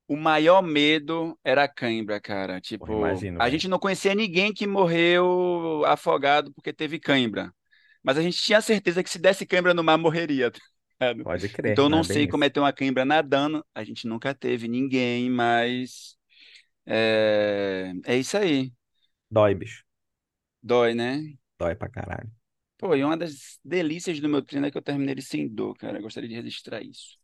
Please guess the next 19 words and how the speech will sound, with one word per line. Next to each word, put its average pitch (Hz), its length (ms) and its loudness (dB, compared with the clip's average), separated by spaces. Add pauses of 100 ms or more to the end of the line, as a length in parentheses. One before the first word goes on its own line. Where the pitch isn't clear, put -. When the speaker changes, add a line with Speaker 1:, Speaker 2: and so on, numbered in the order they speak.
Speaker 2:
Você - 100 -8 (120)
tá, - 220 -2
você - 160 -10
tá - 180 -4
top 131 380 -2
de 113 120 -6
linha, 95 300 -2
bicho. - 240 -10
Speaker 1:
Tô 233 120 4
Speaker 2:
Você - 80 -6
é - 20 0
Speaker 1:
top. 180 240 4
Speaker 2:
foda. 160 240 -4 (420)
Speaker 1:
João, 180 640 4 (460)
sem - 280 -10
mais 202 220 -6
delongas, 156 1000 0 (800)
queria 175 880 0 (140)
iniciar, 151 920 0